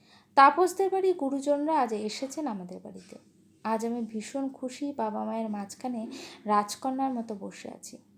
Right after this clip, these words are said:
তাপসের বাবা বলল, "আপনারাও চলে আসুন আমাদের সাথে,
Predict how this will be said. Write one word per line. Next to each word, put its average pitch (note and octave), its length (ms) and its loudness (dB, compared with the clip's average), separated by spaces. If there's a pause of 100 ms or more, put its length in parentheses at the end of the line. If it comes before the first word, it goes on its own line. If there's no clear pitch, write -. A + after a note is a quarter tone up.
(400)
তাপসের G#3+ 440 -2
বাবা G#3 220 -2
বলল, A#3+ 320 -4 (400)
"আপনারাও B3+ 480 2
চলে A3 320 2
আসুন A3+ 340 -2
আমাদের G#3+ 360 -2
সাথে, A#3+ 460 -8